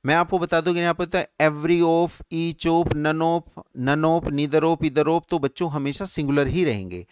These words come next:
तो कैसी वर्ब आएगी नीचे? हमारी सिंगुलर वर्ब, तो is बनेगा, और हमारा आंसर नहीं होगा, that would be is। Question number fifteen, iron as well as coal, तो बताओ बच्चों क्या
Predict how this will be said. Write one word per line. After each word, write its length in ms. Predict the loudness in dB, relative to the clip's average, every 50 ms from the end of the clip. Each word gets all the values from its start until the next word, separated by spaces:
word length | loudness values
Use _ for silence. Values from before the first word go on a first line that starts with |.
| -20 -20 -20 _ _
तो 80 | -10 -6
कैसी 320 | -2 -2 -2 0 0 0
वर्ब 260 | 0 0 0 0 0
आएगी 240 | 0 0 0 -2 -4
नीचे? 400 | -6 -4 -4 -4 -4 -4 -4 -6 -8 -10
हमारी 380 | -6 -4 -4 -4 -4 -4 -6
सिंगुलर 540 | -8 -8 -8 -8 -8 -6 -6 -6 -6 -6 -8
वर्ब, 200 | -8 -10 -10 -10 _ -10
तो 120 | -10 -10 -10 _ -8
is 120 | -8 -6 -6
बनेगा, 500 | -8 -10 -10 -12 -14 -18 -18 -18 -20 -20 _ _ _ _ _ _ _ _ _ -6 -2
और 200 | -2 -2 -2 -4
हमारा 400 | -6 -8 -6 -6 -4 -4 -4 -4
आंसर 280 | -4 -6 -8 -8 -8 -8
नहीं 340 | -8 -8 -8 -8 -10 -10
होगा, 220 | -12 -14 -12 -12 -12
that 220 | -10 -10 -12 -12
would 220 | -12 -14 -12 -10 -8
be 140 | -6 -6 -8 -8 -12 -14
is। 140 | -16 -14 -16 -18 -18 _ _ _ -20 -20 -12 _ 2 2
Question 240 | 4 4 4 0
number 180 | 0 0 0 2
fifteen, 440 | 2 2 0 0 -2 0 0 0 -2 -6 _ _ 8
iron 480 | 8 8 8 8 4 2 0 0 -2 -2 -6 -2 0
as 240 | 0 0 0 -2
well 300 | -2 0 2 4 4 2 0 -2 -2
as 280 | 0 0 0 0 -2 -6 -12 _ _ -4 0
coal, 380 | 2 2 4 4 2 2 0 -6 -12 _ _ _ _ _ _ _ _ -6
तो 60 | -4
बताओ 280 | -2 4 4 6 6
बच्चों 260 | 4 2 -2 -4 -4 -2
क्या 260 | 0 0 -2 -2